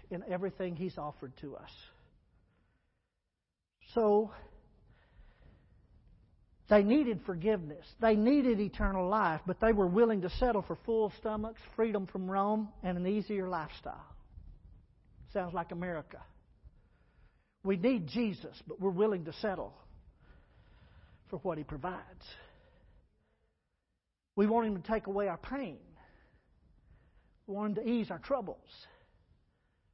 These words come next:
But we never realize what He came to gi-, give you is a life that nothing can take away. Trouble can't touch.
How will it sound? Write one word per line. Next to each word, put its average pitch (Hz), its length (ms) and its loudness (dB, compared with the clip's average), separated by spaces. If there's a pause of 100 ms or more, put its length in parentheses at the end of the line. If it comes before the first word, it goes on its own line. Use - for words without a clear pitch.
(720)
But 208 120 -10
we 185 120 -2
never 214 240 0
realize 202 480 0
what 196 140 0
He 185 40 -4
came 208 300 -4
to 165 40 -6
gi-, 208 320 -6
give 196 240 -2
you 170 200 -2
is 175 140 -4
a 160 80 -6
life 170 440 -6
that 170 180 -8
nothing 185 520 -8
can 156 180 -12 (400)
take 170 160 -8
away. 143 320 -10 (2500)
Trouble 180 300 -2
can't 160 300 -10
touch. 185 220 -6